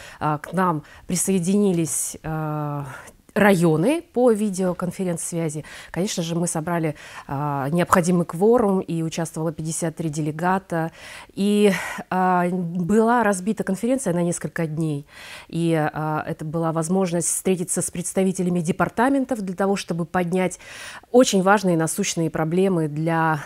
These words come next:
а, разных регионов. Разные, но есть, конечно же, и общие. Это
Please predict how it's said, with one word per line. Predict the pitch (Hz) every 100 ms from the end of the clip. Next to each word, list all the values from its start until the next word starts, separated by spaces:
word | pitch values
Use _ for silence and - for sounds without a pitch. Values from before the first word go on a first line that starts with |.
| -
а, | - 160 160 156
разных | 185 202 185 185
регионов. | 175 175 196 180 - - - -
Разные, | 170 247 226 202
но | 185
есть, | 185
конечно | - 170 175 - 165
же, | 156 165
и | - 170 165 -
общие. | 180 - - 165
Это | - 170 160 _ - 160